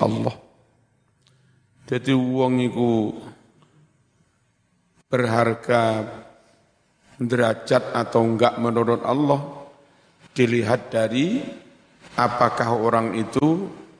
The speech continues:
ngelakoni, nyekeli isine kitab Ihya atau tidak.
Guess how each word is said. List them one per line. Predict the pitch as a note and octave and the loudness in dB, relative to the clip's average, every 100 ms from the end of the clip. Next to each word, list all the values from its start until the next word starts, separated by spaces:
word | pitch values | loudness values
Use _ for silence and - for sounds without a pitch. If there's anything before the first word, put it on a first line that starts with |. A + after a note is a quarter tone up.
| _ _ _ _ _ - | _ _ _ _ _ -12
ngelakoni, | B2 A#2+ A#2+ A2+ - A2+ A#2 C#3 C#3+ C#3 | -6 0 0 0 0 0 2 0 0 2
nyekeli | C3 - - A2+ B2 C3 A#2+ A#2 | 0 0 -2 0 2 0 0 -2
isine | - A2+ A#2+ A#2+ | 0 0 0 0
kitab | A#2+ A2 C3+ D#3 - - - - _ _ _ - | -2 0 0 0 -4 -8 -14 -18 _ _ _ 0
Ihya | B2 A2+ A2+ B2+ B2+ - A2+ | 2 2 0 2 2 0 -8
atau | A2 A2+ G#2+ | 2 4 4
tidak. | G#2+ - A2 - | 0 -4 0 0